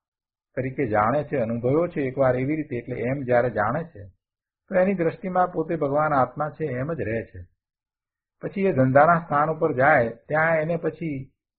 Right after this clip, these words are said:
એવો ભાવ આવતો જ નથી કે હું આ અનીતિપૂર્વક કે માયા આચારપૂર્વક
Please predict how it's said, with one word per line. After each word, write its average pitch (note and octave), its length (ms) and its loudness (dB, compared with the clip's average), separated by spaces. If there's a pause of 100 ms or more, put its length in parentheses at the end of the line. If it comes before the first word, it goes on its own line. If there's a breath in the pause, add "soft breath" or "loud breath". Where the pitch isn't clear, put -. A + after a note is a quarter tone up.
(140)
એવો D#3+ 200 0
ભાવ D3 240 8
આવતો C#3+ 380 4
જ F3 100 -10
નથી B2 460 -8 (500)
કે C#3 60 -6
હું C#3+ 240 -4
આ D3 440 2 (400)
અનીતિપૂર્વક C#3 720 -4
કે C3+ 80 -4
માયા A#2+ 320 2
આચારપૂર્વક C3 800 0